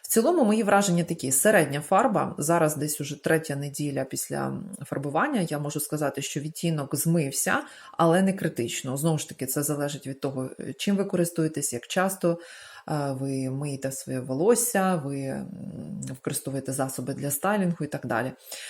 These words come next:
Е, я можу сказати, що з цього, що я користувала, це десь посерединці. Не геть все погано, абсолютно ні. Відтінок мені не дуже підійшов із того, що там було, я не знаю, чи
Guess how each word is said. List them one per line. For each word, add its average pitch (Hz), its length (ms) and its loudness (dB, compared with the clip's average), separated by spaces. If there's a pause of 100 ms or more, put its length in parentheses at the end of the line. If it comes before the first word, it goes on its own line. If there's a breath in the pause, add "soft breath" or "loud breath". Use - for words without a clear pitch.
(240 loud breath)
Е, 156 280 4
я 165 220 4
можу 190 220 4
сказати, 190 460 4
що - 180 2
з - 160 0
цього, 170 240 8
що 151 200 -2
я 139 220 0
користувала, 170 680 2
це 202 220 0
десь 165 300 2
посерединці. 135 800 -4
Не 151 280 2
геть 170 340 2
все - 200 0
погано, 220 800 0
абсолютно 139 540 -4
ні. 185 300 -2 (420 loud breath)
Відтінок 202 560 2
мені 185 300 4
не 160 440 2
дуже 151 240 0
підійшов 147 520 -2
із 139 100 -2
того, 156 180 2
що 151 160 -2
там 143 160 -2
було, 147 200 -2
я 147 120 -4
не 139 100 -4
знаю, 139 320 -2
чи 135 340 -4